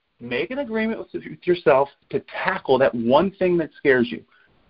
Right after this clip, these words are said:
Show up to the building, then walk in the door. Give yourself permission to bail out, but I promise you, you'll find it really isn't that bad, and momentum will carry you forward. Go the extra inch for your clients. You don't have to go over the top for them to remember you,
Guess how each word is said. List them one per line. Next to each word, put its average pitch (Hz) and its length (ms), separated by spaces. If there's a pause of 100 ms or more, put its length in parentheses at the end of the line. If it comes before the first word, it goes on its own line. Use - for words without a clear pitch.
(160)
Show 113 160
up - 140
to - 80
the 233 60
building, 196 420 (280)
then 120 360
walk 117 320
in 196 100
the 185 80
door. 160 380 (540)
Give 233 200
yourself 220 420
permission 185 400
to 139 60
bail 143 300
out, 165 240
but 139 160 (380)
I 131 80
promise 156 420
you, 233 260
you'll 202 300
find 170 240
it - 120
really 175 420
isn't 170 200
that 147 220
bad, 151 300
and 123 120
momentum 151 540
will 160 120
carry 160 360
you 123 180
forward. 135 380 (560)
Go 156 100
the 139 160
extra 143 380
inch 151 260
for 156 100
your 143 140
clients. 139 500 (520)
You - 80
don't 269 100
have 320 180
to - 80
go 151 180
over 101 180
the - 100 (160)
top 233 220
for 120 80
them 98 200
to 101 60
remember 101 360
you, 202 200